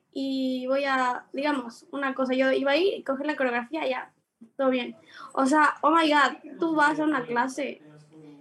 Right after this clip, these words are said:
y la co-, las coreografías eran así, y yo era perdida, o sea, todo el mundo, yo veía a to-, toda la gente que cogía la coreografía y bailaba increíble, y yo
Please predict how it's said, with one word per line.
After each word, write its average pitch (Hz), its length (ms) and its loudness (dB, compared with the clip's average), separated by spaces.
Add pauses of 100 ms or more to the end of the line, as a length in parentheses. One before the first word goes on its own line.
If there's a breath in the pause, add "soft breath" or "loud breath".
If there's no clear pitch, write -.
y 269 120 0
la 262 160 2
co-, 262 200 2
las 262 220 2
coreografías 254 460 2
eran 240 240 0
así, 226 400 -4
y 240 120 0
yo 294 120 6
era 285 240 4
perdida, 240 280 0
o - 20 -10
sea, 247 120 -10
todo 294 160 2
el 320 80 6
mundo, 285 220 0
yo 294 120 -4
veía 294 140 0
a 269 140 -8
to-, 277 240 -4 (140)
toda 269 120 -2
la 277 120 0
gente 269 400 2 (420)
que 262 140 0
cogía 262 300 4
la 269 120 4
coreografía 247 480 4
y 269 60 4
bailaba 247 260 4
increíble, 247 320 2
y 233 180 0
yo 247 300 2